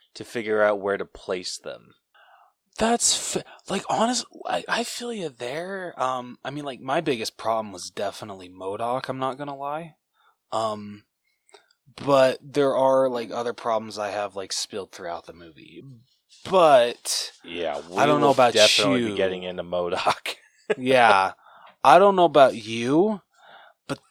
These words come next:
Speaker 2: this, <sighs> I can't decide if this is my favorite of the trilogy.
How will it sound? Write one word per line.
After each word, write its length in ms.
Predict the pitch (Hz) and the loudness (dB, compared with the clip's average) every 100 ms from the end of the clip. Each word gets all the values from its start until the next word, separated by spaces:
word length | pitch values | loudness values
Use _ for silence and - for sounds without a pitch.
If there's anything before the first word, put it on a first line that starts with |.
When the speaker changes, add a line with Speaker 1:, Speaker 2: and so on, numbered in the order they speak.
| - | -6
Speaker 2:
this, 340 | 170 - - 147 - _ - - | -2 0 -2 -4 -18 _ -20 -8
<sighs> 960 | - - - - - _ - _ _ _ | -2 0 0 -4 -8 _ -20 _ _ _
I 80 | 135 | -8
can't 340 | - 175 175 | -4 -4 -2
decide 340 | 170 - 143 131 | -2 -2 -2 -2
if 140 | - | -4
this 220 | 131 - | -6 -6
is 140 | 127 117 | -6 -8
my 140 | 107 | -10
favorite 640 | - - 107 110 131 156 - _ | -12 -8 -6 0 2 2 0 _
of 140 | 135 | 0
the 120 | 143 | 0
trilogy. 580 | 147 165 156 160 180 190 | -2 2 2 2 0 -2